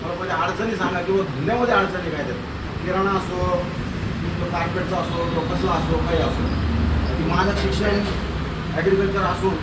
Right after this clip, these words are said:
मी एम बी ए असून पी एच डी होल्डर आहे. त्यामुळं मग धंद्याचं पण आहे आणि एज्युकेशन नॉलेज पण आहे. तर एम बी एमध्ये मला जे काही गोष्टी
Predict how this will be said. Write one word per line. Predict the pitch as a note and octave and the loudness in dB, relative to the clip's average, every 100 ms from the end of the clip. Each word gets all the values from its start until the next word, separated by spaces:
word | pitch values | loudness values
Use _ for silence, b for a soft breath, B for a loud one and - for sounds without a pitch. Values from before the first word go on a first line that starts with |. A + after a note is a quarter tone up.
| - - - - | -4 -6 -6 -6
मी | D#3 E3 | -4 -2
एम | F#3 | 2
बी | F#3+ | 2
ए | |
असून | F#3+ F#3 F#3 | 2 0 -2
पी | - | -4
एच | F3 | -2
डी | E3 | -2
होल्डर | C#3 C3 | -2 -2
आहे. | B2+ - - - - - - - - - - - | -2 0 0 0 2 2 2 0 -2 -2 -2 -2
त्यामुळं | - D#3+ F#3 G3 | -2 0 4 4
मग | F#3+ F#3 F#3 - - - - | 2 0 -4 -4 -4 -4 -2
धंद्याचं | C3+ E3 G#3 G3 | -2 -2 0 0
पण | G#3+ | 2
आहे | G#3 | 2
आणि | G3+ F#3+ G3 | 2 2 2
एज्युकेशन | F#3+ F#3+ F#3+ F#3+ | 2 0 0 0
नॉलेज | F3+ - | 0 -2
पण | - D#3 | -4 -4
आहे. | C3 - - - - - | -4 -6 -8 -8 -6 -6
तर | C3+ | -4
एम | E3+ F#3 | -2 2
बी | |
एमध्ये | G3 F#3+ F#3 | 2 2 0
मला | F#3+ F#3+ | 0 0
जे | F#3+ G3 | 0 0
काही | G3 | 2
गोष्टी | F#3 F3+ - G3 G3 | -2 -4 -4 -4 -4